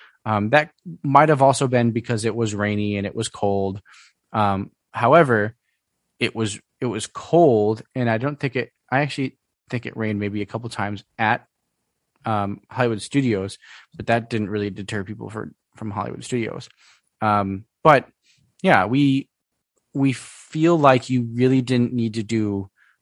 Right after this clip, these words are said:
um, Genie Plus at Animal Kingdom. Uh, that may be different when it's, when it's busy. Obviously, I, I, I think obviously I would suggest anytime you, you're gonna be going during the busy season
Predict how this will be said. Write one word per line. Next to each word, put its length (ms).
um, 380
Genie 280
Plus 560
at 420
Animal 260
Kingdom. 540
Uh, 400
that 180
may 220
be 180
different 440
when 240
it's, 460
when 180
it's 160
busy. 480
Obviously, 520
I, 220
I, 200
I 120
think 360
obviously 640
I 140
would 200
suggest 720
anytime 540
you, 140
you're 180
gonna 100
be 120
going 420
during 240
the 80
busy 320
season 580